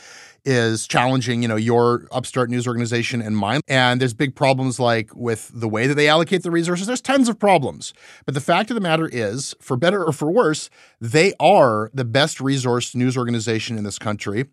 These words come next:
And there are journalists working there who have the resources to do the work that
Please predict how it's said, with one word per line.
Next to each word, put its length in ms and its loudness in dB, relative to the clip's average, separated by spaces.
And 360 2
there 280 2
are 640 2
journalists 680 2
working 260 -4
there 360 -4
who 500 0
have 320 -2
the 80 -6
resources 560 -4
to 100 -8
do 100 -2
the 100 -2
work 280 -4
that 300 -4